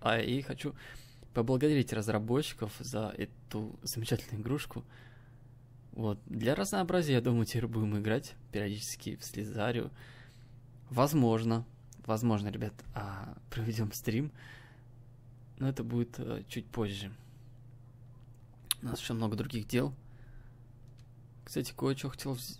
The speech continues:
сделать. Ладно, щас умрем. Вообще, нам надо монетку еще выбить одну. Какой длинный червь, смотрите. Он чем-то питается. Эй, эй.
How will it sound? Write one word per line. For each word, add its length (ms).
сделать. 680
Ладно, 240
щас 240
умрем. 260
Вообще, 240
нам 140
надо 240
монетку 400
еще 240
выбить 340
одну. 260
Какой 240
длинный 280
червь, 280
смотрите. 500
Он 160
чем-то 260
питается. 640
Эй, 320
эй. 260